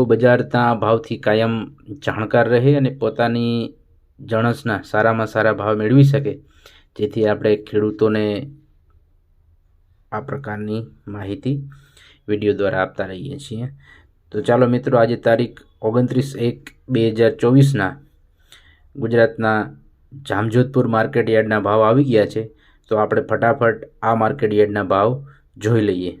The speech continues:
તો ચાલો શરૂઆત કરીએ. મગફળી ઝીણી આજે નીચો ભાવ નવસો અને ઊંચો ભાવ એક હજાર ત્રણસો ને એક,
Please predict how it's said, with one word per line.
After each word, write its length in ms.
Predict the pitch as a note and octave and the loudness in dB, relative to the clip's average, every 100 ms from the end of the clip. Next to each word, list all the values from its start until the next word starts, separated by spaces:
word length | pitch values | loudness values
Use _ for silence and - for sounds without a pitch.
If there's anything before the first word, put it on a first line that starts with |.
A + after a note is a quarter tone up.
| - | -4
તો 100 | G#2+ - | -4 0
ચાલો 260 | A#2 B2 B2+ B2+ - | 2 4 4 0 -6
શરૂઆત 380 | - A#2 G#2+ G#2 | 0 2 2 2
કરીએ. 260 | G2 F2+ F#2+ - _ - | -4 -8 -14 -18 _ -6
મગફળી 640 | A#2 C#3 C#3 C#3 C#3+ C#3+ A#2+ | 0 4 4 4 6 6 6
ઝીણી 340 | C3 C#3+ D3 D3 - - _ _ B2 | 8 8 6 2 -10 -20 _ _ -6
આજે 260 | B2 C3 B2 A#2 - A#2+ | 0 2 2 -2 -8 0
નીચો 320 | C3 C#3 C#3+ | 4 6 6
ભાવ 260 | C#3 B2+ B2+ A2+ - | 6 6 4 0 -2
નવસો 500 | A#2+ C#3+ C#3 - C#3 A#2 | 4 4 2 2 2 2
અને 140 | A2+ | -4
ઊંચો 340 | - B2 C3 C3+ | -4 -2 4 4
ભાવ 240 | C3 A#2 A2+ - - _ _ C3 | 4 2 0 -6 -20 _ _ 0
એક 180 | C3+ C3+ A#2 | 2 2 0
હજાર 160 | A#2+ G#2+ | 0 0
ત્રણસો 380 | G#2+ G#2+ - G#2+ | -4 -4 -4 -4
ને 140 | A2+ C3 C#3 - | -4 -8 -12 -6
એક, 200 | B2+ - | -4 -4